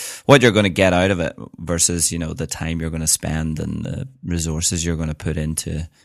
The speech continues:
um, the, the actual project. And I mean, you have to think about the long term as well, and, you know,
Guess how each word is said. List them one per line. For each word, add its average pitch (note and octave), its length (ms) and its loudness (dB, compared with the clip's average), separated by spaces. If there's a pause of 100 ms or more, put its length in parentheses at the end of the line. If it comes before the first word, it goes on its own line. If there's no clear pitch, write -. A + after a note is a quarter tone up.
(360)
um, D#2 640 -6 (400)
the, - 180 -6 (140)
the D#2+ 340 -4
actual D#2 240 -8
project. D#2 520 -4
And D#2+ 120 -4
I - 20 -2
mean, D#2+ 340 -2 (340)
you E2+ 100 -4
have E2+ 220 2
to F2+ 100 -4
think F2 240 -2
about E2 640 -2 (240)
the E2+ 320 -2
long E2+ 480 -4
term F2 320 -2
as E2 140 -2
well, E2+ 400 0
and, D#2+ 320 -4
you E2+ 160 -4
know, D#2 240 -4